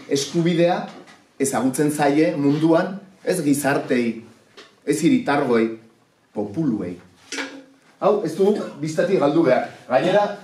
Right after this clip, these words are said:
populu honek zer egin du, eraiki du bere, bere momentuan, da aspaldi, ba, egitura,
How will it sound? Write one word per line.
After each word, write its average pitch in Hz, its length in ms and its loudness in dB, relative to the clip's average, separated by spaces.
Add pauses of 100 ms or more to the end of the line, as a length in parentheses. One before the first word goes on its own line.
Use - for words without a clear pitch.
(240)
populu 190 460 2
honek 202 260 2
zer 185 220 2
egin 156 220 0
du, 127 100 0
eraiki 139 340 0
du 175 160 4
bere, 170 320 4
bere 160 220 2
momentuan, 196 560 2
da 143 200 2
aspaldi, 165 520 -2 (260)
ba, 123 240 0
egitura, 175 560 0